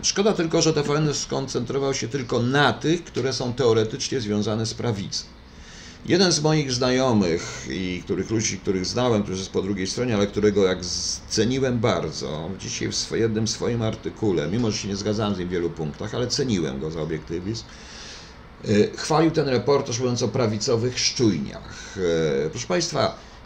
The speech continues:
ja nigdy nie używam tego słowa w stosunku do żadnego portalu. Jak państwo zauważyliście, rzadko kiedy, y,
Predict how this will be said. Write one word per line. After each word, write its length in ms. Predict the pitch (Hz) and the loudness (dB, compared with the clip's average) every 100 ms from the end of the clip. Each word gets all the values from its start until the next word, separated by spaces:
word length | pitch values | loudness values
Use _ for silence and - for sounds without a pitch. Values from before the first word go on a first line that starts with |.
| - | 0
ja 140 | 135 | 4
nigdy 300 | 170 175 139 | 4 4 4
nie 120 | 120 | 4
używam 340 | 107 107 113 127 | 4 2 0 0
tego 240 | 120 104 | 2 4
słowa 580 | 107 - 107 85 90 95 | 4 6 6 6 2 0
w 80 | - | -2
stosunku 480 | - 104 117 113 80 | -2 -2 -2 -2 0
do 140 | 117 | 2
żadnego 500 | 107 117 95 82 76 | 2 2 0 0 -2
portalu. 500 | - 65 - - - - | -2 -6 -6 -10 -10 -8
Jak 120 | - | -6
państwo 280 | - 190 208 | -2 0 2
zauważyliście, 680 | 170 160 151 151 160 - 160 | 4 4 4 2 0 0 0
rzadko 500 | 147 190 190 - 120 | 2 2 0 -2 -2
kiedy, 500 | - 107 78 82 82 - - - - - - - - | 4 4 4 0 -2 -8 -18 -20 -20 -18 -18 -12 2
y, 360 | 113 117 120 | 6 8 8